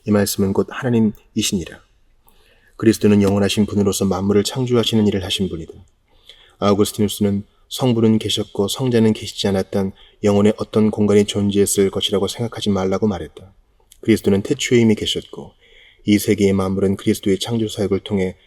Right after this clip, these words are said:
존재하게 되었다. 에게네토. 아우구스티누스는 시작이 없는 영원하신 아버지, 시작이 없는 영원하신 아들이라고 썼다. 오직 성육신과 관련해서만 존재하게 되었다로 번역하는 동사가 성자에 대해 사용된다.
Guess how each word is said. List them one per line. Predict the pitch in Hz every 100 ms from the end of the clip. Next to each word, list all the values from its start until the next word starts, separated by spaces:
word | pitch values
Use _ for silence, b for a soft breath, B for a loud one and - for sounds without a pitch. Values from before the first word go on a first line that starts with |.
| b -
존재하게 | 110 107 104 98
되었다. | 104 95 - 90 87 _ _ _ _
에게네토. | - 107 165 151 - - _ _ _ b b b b
아우구스티누스는 | - 101 98 - - 101 - 98 98 b b
시작이 | - - - 113
없는 | 104 98 98 -
영원하신 | 98 98 95 - 98
아버지, | - - 87 - - b b b
시작이 | - 117 107
없는 | 104 101 101
영원하신 | 104 98 101 92 101 -
아들이라고 | 107 - - 98 90
썼다. | - - - - - _ _ b b b
오직 | 101 104 104
성육신과 | - 135 131 120 - 101 101
관련해서만 | - 98 101 98 - 98 95 b b -
존재하게 | - 104 104 101
되었다로 | 101 98 92 - 95 87 - - 104
번역하는 | 104 104 - 101
동사가 | - 98 92 98 98 - b b b
성자에 | - 127 120 113
대해 | 104 98
사용된다. | - 110 98 78 76